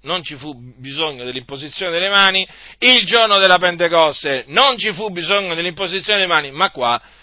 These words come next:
ci fu bisogno dell'imposizione delle mani. Il Signore guidò in questa maniera. Gli apostoli avevano l'autorità di imporre le mani ai credenti affinché ricevessero lo Spirito Santo. È un'autorità che si riceve da Dio,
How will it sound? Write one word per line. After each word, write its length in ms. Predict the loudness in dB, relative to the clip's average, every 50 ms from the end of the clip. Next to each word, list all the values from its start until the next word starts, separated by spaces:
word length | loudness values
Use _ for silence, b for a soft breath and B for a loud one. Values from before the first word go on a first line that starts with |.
| b b -10
ci 140 | -10 -8
fu 180 | -8 -8 -8 -10
bisogno 420 | -8 -8 -6 -4 -4 -4 -6 -6
dell'imposizione 640 | -6 -6 -8 -8 -10 -10 -12 -12 -12 -12 -10 -10 -10 -10
delle 120 | -10 -10
mani. 140 | -10 -10 -6
Il 60 | -4
Signore 480 | -2 -2 -2 -4 -6 -10 -8 -8 -8 -10
guidò 440 | -10 -12 -10 -6 -4 -2 -2 -4 -6 _
in 140 | -18 -18 -16
questa 360 | -12 -10 -8 -8 -8 -8 -10
maniera. 460 | -12 -12 -12 -12 -10 -10 -8 -8 -10 -12 b b b b b
Gli 80 | -2 0
apostoli 420 | 2 2 2 2 0 -2 -2 -2
avevano 340 | 0 0 0 0 0 -2 0
l'autorità 600 | 0 0 0 0 -4 -6 -4 0 4 4 4 4
di 60 | 2
imporre 360 | -2 -6 -6 -4 -4 -2 -2
le 120 | -2 -2 0
mani 200 | 0 0 0 0
ai 80 | -2
credenti 380 | 0 2 2 2 2 2 0 -4
affinché 320 | -6 -6 -8 -6 -4 -4
ricevessero 600 | -4 -4 -6 -6 -4 -4 -2 -2 -2 -2 -4 -6
lo 120 | -8 -8 -8
Spirito 320 | -10 -10 -12 -14 -12 -12
Santo. 320 | -10 -12 -12 -14 -16 -8 -4
È 100 | -4 -4
un'autorità 520 | -4 -6 -10 -14 -14 -14 -10 -8 -6 -6
che 100 | -6 -8
si 120 | -12 -16
riceve 360 | -18 -18 -16 -16 -14 -14 -12 -12
da 100 | -12 -12
Dio, 280 | -10 -10 -10 -10 -10